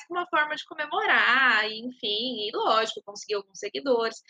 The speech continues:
E tem aquela questão também de que sorteio no Instagram não é uma coisa legal.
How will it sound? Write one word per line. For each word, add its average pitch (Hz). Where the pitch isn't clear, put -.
E 466
tem 339
aquela 339
questão 339
também 247
de 277
que 208
sorteio 247
no 196
Instagram -
não 262
é 392
uma 320
coisa 262
legal. 269